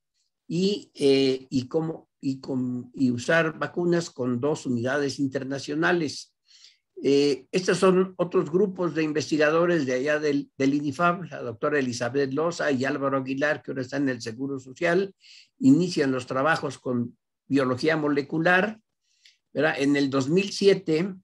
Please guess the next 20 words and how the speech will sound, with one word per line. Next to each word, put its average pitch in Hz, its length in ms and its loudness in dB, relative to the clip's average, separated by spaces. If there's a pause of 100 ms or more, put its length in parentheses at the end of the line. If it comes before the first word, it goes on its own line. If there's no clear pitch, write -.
(360)
se 135 200 0
publica 165 680 0
la 131 200 -2
norma 156 560 0
de 123 680 0
campaña 151 920 2
en, 123 300 0
en 127 160 -2
bovinos 147 560 2
y 117 120 -4
especies 147 520 -6
ganaderas, 147 840 -2 (360)
norma 139 380 0
zoosanitaria, 156 1040 2 (460)
y 123 80 -2
en 131 140 4
el 127 140 -2
dos 127 180 -4
mil 165 220 2
once 175 560 2